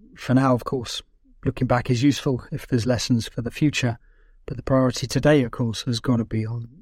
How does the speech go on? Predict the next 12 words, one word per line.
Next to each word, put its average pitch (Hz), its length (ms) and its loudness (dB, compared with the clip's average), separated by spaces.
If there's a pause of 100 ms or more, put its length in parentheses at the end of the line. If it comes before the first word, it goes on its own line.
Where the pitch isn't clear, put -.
(160)
stopping - 340 0
the 110 80 0
fighting, 127 460 0 (300)
stopping 123 400 0
what 117 180 -2
is 113 260 -2
rapidly 123 640 0
turning 117 300 0
into 117 300 -2
a - 20 0
humanitarian 113 760 0
catastrophe. - 680 -4